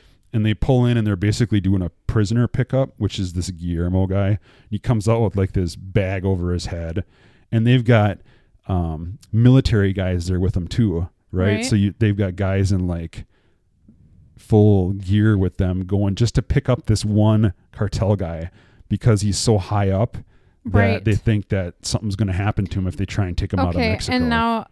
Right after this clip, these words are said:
Speaker 2: I'm gonna interrupt you, but I'm sure that sa-, you're probably gonna be like,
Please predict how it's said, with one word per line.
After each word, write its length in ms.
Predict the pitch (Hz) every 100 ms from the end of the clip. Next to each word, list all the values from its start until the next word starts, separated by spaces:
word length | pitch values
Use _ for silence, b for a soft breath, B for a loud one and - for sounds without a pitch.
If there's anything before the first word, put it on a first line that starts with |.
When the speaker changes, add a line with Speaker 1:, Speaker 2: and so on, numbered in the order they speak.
| -
Speaker 2:
I'm 100 | 247
gonna 180 | 247 214
interrupt 360 | 226 226 220
you, 180 | 220 208
but 180 | 208 214
I'm 160 | 214
sure 280 | 220 - 262
that 180 | 214 202
sa-, 200 | - 247 - 233
you're 220 | 233 226
probably 280 | 214 226 214
gonna 200 | 208 202
be 160 | 202 196
like, 180 | 190